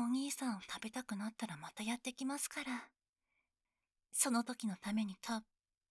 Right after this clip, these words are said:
ぷり精液貯めておいてくださいね。そうして、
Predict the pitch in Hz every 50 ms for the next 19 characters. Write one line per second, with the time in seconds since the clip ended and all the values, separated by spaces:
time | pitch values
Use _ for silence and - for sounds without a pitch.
0 | _ _ _ - 349 359 359 - - - 277 277 269 262 247 - - - 220 214
1 | 220 226 226 240 240 240 247 240 220 - 214 202 208 214 - - 233 226 208 190
2 | 214 240 277 330 370 440 - _ _ _ _ _ _ _ - - - _ _ _
3 | _ _ _ _ _ _ _ _ _ _ _ - - - 226 214 214 214 - -
4 | - - - 240 -